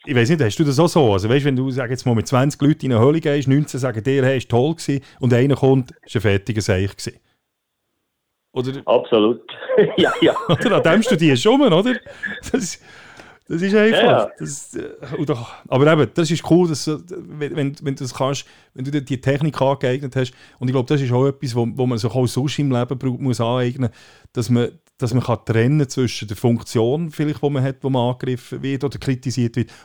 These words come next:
Speaker 1: und vor der Person. Ich
Speaker 2: Ja.
Speaker 1: denke, das ist, das ist ein wichtiger Punkt. Du, du hast gesagt, eben, oder beziehungsweise du, du bist eben, du bist Coach, du bist Trainer, du bist, äh, du, Tourenführer, du bist Lehrer, ähm, du prägst deine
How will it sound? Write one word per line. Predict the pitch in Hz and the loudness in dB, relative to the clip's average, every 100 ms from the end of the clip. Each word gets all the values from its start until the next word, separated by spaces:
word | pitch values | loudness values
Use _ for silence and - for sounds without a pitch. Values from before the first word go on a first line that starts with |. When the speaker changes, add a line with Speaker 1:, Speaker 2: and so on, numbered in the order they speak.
| - | 0
Speaker 1:
und | 135 107 - | 2 2 -4
vor | - 117 | -8 -4
der | 110 | -4
Person. | - 107 - 101 95 85 76 _ _ _ _ _ _ - - | -4 -6 0 0 0 -2 -8 _ _ _ _ _ _ -20 -8
Ich | |
Speaker 2:
Ja. | 113 | -4
Speaker 1:
denke, | 113 - 110 | -4 -6 -8
das | 107 104 | -6 -4
ist, | 98 - - | -6 -8 -10
das | 107 | -6
ist | 104 | -4
ein | |
wichtiger | 98 95 - 101 | -2 -4 -8 -10
Punkt. | 98 98 82 - - - - - | -10 -10 -12 -14 -20 -20 -14 0
Du, | 208 226 - _ - - - | 0 0 -6 _ -20 -10 2
du | 175 | 4
hast | 165 | 4
gesagt, | 165 180 190 185 | 4 2 2 2
eben, | 180 | 4
oder | 147 131 - | 4 2 2
beziehungsweise | 143 131 180 160 156 123 | 0 2 0 0 0 0
du, | 175 | -4
du | 165 | -6
bist | 143 | -2
eben, | 165 156 | 0 0
du | 120 | -2
bist | 110 | -2
Coach, | - 190 180 147 | 0 2 0 -2
du | 139 | -6
bist | 131 - | -6 -6
Trainer, | 185 202 170 160 | -6 -4 -2 -2
du | - | -2
bist, | 139 117 - - | -2 -2 -4 -10
äh, | 123 131 139 127 _ 147 - _ _ | -8 -8 -8 -14 _ -20 -20 _ _
du, | 156 180 | -4 -2
Tourenführer, | - 202 214 202 196 190 190 196 | 2 2 4 2 2 2 2 2
du | 165 151 | 0 -2
bist | 139 139 123 120 | 0 -2 -2 -4
Lehrer, | 101 139 196 202 196 160 - - - - | 0 2 4 4 4 2 -8 -20 -20 -2
ähm, | 127 127 117 101 | 2 2 2 2
du | 180 | 0
prägst | - 147 127 147 190 - - - - | 2 -2 0 0 -2 -4 -10 -12 -6
deine | 185 185 185 | -2 0 0